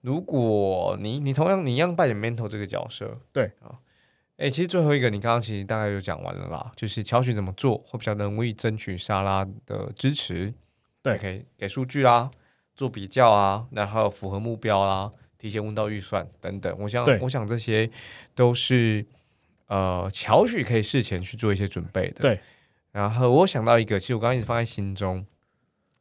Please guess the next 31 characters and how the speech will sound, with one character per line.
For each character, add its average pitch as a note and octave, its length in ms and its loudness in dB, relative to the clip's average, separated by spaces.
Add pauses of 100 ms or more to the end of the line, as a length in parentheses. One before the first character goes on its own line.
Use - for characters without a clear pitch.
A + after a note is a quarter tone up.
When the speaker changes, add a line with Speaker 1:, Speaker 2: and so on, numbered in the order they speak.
(300)
Speaker 1:
就 A#2 100 -6
是 G#2+ 360 -2 (540)
或 G3 220 0
许 G#2+ 200 0
啊， E2+ 200 2 (180)
不 A#2 240 -4
要 E3 260 6
在 G#2+ 440 4 (140)
大 D3+ 140 -2
家 B2 120 -2
都 A2 120 -4
在 A2+ 140 2
的 F2 120 -2
时 F2 100 -6
候 G2 240 -2 (300)
<laughs> - 340 -20
去， G#2 480 -2
去 - 200 -8
find G2+ 460 -2
你 F2 180 -8
的， F2+ 380 -6 (200)
你 F#2 100 -12
的 G#2 80 -8
主 F2 240 -8
管， F#2 260 0 (520)
因 B2+ 120 0
为 B2+ 240 8
有 A2 140 4
些 E3+ 100 2
事 F#3 60 -2
情 A2+ 400 0